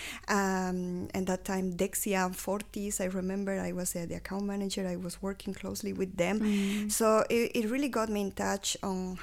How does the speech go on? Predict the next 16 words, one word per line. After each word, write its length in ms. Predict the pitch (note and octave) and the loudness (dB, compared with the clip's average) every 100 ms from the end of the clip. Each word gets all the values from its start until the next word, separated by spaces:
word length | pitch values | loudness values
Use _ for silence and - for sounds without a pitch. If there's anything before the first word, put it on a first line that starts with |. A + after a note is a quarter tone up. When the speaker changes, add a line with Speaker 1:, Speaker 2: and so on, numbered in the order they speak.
| - | -6
Speaker 1:
how 720 | G3 F#3 F3+ F3+ F#3 G3 - - - | 0 2 4 4 2 -2 -4 -8 -8
companies 720 | - G3 G3 F#3+ F#3 F#3 - | -6 -4 -2 0 0 -2 -4
work 400 | F#3 F3+ F3+ F#3 | -2 -2 -2 -4
on 60 | F#3 | -8
their 140 | F#3 | -6
strategy 880 | F3+ - - F#3 - F#3+ - F#3 F#3 | -6 -6 -4 -4 -4 -6 -4 -4 -2
and 140 | F#3 F3+ | -2 -4
how 220 | F#3 F3 | -6 -6
they 200 | F3 E3+ | -4 -4
shape 580 | - - F3+ F3+ F3+ - - - - - - | -4 -2 -2 -2 -6 -4 -4 -4 -12 -12 -4
their 160 | F3 F#3 | -2 0
strategy 520 | - F#3+ F3+ F3+ F#3 | -2 -2 -4 -6 -6
to 160 | F#3 F#3+ | -8 -6
go 320 | F#3 F3+ F3+ | -4 -4 -4
into 260 | F#3 - F#3 | -6 -6 -4
market. 480 | E3+ F#3 - - | -4 -4 -8 -10